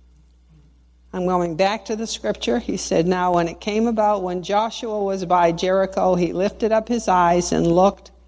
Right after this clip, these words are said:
and behold, a man was standing opposite him with his sword drawn in his hand,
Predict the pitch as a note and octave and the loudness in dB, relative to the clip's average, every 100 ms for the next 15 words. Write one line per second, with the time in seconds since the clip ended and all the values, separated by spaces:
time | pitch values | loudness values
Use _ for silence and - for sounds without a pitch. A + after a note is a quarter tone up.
0 | _ _ _ _ - F#3+ F#3 G3 G3+ F#3+ | _ _ _ _ -12 -4 0 2 4 2
1 | F3+ G3 G#3 G3+ E3+ D#3+ - G3 G3+ G3 | 0 0 -2 -2 -2 -4 0 2 4 2
2 | G3 - A3 A3+ G#3 - F3+ - F3+ E3 | 0 -2 -2 -2 -6 -6 -8 -6 -2 0
3 | E3 E3+ D3+ - - G3+ A3 G#3 F#3+ G3 | 2 2 2 0 0 2 2 0 2 4
4 | G3+ G3+ G3+ G3 G#3 F#3 F3 E3+ | 2 0 -2 -2 -2 -4 -2 -2